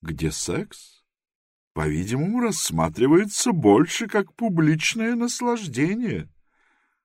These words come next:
Причем вам не особенно важно, где, как и с кем предаваться удовольствию без оглядки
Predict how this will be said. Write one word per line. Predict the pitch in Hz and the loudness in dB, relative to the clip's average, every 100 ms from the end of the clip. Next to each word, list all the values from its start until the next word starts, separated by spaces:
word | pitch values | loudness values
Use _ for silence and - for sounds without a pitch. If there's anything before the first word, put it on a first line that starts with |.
| _ _ - | _ _ -10
Причем | 82 85 - - 82 95 101 | -6 -4 -4 -2 0 0 0
вам | 87 90 98 98 | 2 2 2 2
не | |
особенно | 98 92 - 175 214 220 147 98 | 2 0 0 -2 -2 -2 -2 0
важно, | 80 78 69 - 67 60 - _ _ _ _ _ - | 0 0 -2 -6 -12 -14 -14 _ _ _ _ _ -12
где, | 104 92 87 107 113 185 - - | -10 -4 4 6 6 0 -8 -4
как | 120 113 151 156 _ _ _ _ - | 4 4 2 -8 _ _ _ _ 6
и | 277 | 6
с | - - | 6 0
кем | - 139 131 139 | 2 4 4 2
предаваться | 139 135 117 92 87 85 - 95 | -2 0 4 4 2 -2 -4 0
удовольствию | 90 82 78 78 78 78 - 82 85 82 | 0 0 0 0 0 -2 -8 -2 0 2
без | 85 78 | 0 -2
оглядки | 78 71 73 78 76 - - 67 | -4 -2 -2 -2 -4 -12 -10 -10